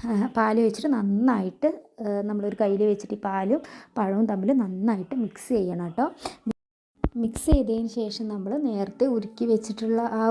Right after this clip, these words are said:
ഒരു ബെല്ലത്തിൻ്റെ പാവുണ്ടല്ലോ, ബെല്ല പാവ് കാച്ചിയത് നമ്മൾ ഇതിലോട്ട് ഒരു അരിപ്പ് വെച്ചിട്ട് അരിച്ചിട്ട് ഒഴിച്ച് കൊടുക്കണം കേട്ടോ. ഒഴിച്ച് കൊടുത്തിട്ട് നല്ല പോലെ ഇളക്കി കൊടുക്കണം കേട്ടോ. അതിന് ശേഷം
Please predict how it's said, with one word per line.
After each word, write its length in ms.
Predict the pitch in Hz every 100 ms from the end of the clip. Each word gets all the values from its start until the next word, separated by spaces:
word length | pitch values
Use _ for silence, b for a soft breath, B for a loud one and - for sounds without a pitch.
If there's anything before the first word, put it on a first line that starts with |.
| 226
ഒരു 160 | 226 247 208
ബെല്ലത്തിൻ്റെ 580 | 220 214 214 220 226 226 226 233
പാവുണ്ടല്ലോ, 540 | 220 214 202 175 175 208
ബെല്ല 300 | 190 185 190 190 214
പാവ് 220 | 202 214 220
കാച്ചിയത് 420 | 190 - 185 208 240
നമ്മൾ 200 | 190 185 190
ഇതിലോട്ട് 420 | 190 185 180 302 330 B B 214
ഒരു 100 | 214
അരിപ്പ് 260 | 190 - 247 202
വെച്ചിട്ട് 260 | 196 - 233
അരിച്ചിട്ട് 520 | 185 180 - 202 294 - 214
ഒഴിച്ച് 280 | 208 202 247
കൊടുക്കണം 340 | 208 170 165 165
കേട്ടോ. 180 | 165 226 180
ഒഴിച്ച് 240 | 180 180 240
കൊടുത്തിട്ട് 420 | 214 190 - - 403 - B B 190
നല്ല 300 | 185 185 226 247 196
പോലെ 460 | 185 185 202 285 427 220
ഇളക്കി 260 | 185 - 196
കൊടുക്കണം 320 | 180 165 165 165
കേട്ടോ. 160 | 196 190
അതിന് 120 | 202
ശേഷം 300 | 202 196 208